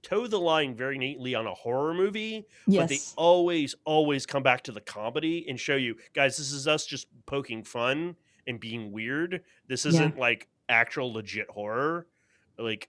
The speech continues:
Speaker 1: no, no,
Speaker 2: It feels
Speaker 1: you,
Speaker 2: safe,
Speaker 1: it,
Speaker 2: yeah.
Speaker 1: it feels very safe. It feels
Speaker 2: Yeah.
Speaker 1: very, like, like, decent ho-, like, like, gentle horror,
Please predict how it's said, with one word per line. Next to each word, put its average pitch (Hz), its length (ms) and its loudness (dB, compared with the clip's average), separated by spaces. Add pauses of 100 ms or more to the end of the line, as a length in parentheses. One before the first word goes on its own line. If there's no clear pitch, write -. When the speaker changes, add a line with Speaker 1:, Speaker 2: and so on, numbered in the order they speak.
Speaker 1:
no, 123 380 -2
no, 127 220 6
Speaker 2:
It 247 120 8
feels - 260 2
Speaker 1:
you, - 100 0
Speaker 2:
safe, 170 440 0
Speaker 1:
it, - 0 -
Speaker 2:
yeah. 196 180 6
Speaker 1:
it - 60 2
feels 147 260 4
very 151 480 8
safe. 104 400 -2
It 95 80 -16
feels 110 220 -10
Speaker 2:
Yeah. 151 260 6
Speaker 1:
very, 139 320 2 (500)
like, 110 360 -4 (240)
like, 110 340 -8 (240)
decent 139 480 -4
ho-, 147 180 -12
like, 113 380 -6
like, 104 260 -8
gentle 139 460 0
horror, 143 580 0